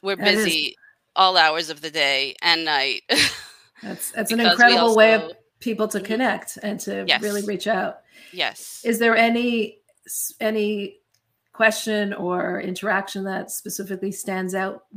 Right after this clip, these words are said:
Speaker 2: for you of something that was very unique?
Speaker 1: So to me, there was an interaction that remains with me to this day where, because we also receive questions that have to do with life-threatening issues,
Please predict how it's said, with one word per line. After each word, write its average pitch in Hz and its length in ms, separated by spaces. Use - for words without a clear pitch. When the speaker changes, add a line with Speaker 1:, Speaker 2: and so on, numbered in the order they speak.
Speaker 2:
for 202 120
you 196 400
of 165 120
something 190 420
that 180 280
was 190 200
very 185 240
unique? 196 440
Speaker 1:
So 208 240
to 233 160
me, 240 500
there 185 140
was 190 140
an 196 120
interaction 170 720
that 147 380
remains 160 440
with 170 120
me 160 140
to 165 120
this 147 240
day 156 440
where, 151 480
because 226 320
we 302 100
also 202 280
receive 170 360
questions 151 480
that 147 140
have 151 220
to 151 100
do 147 160
with 135 180
life-threatening 147 640
issues, 185 600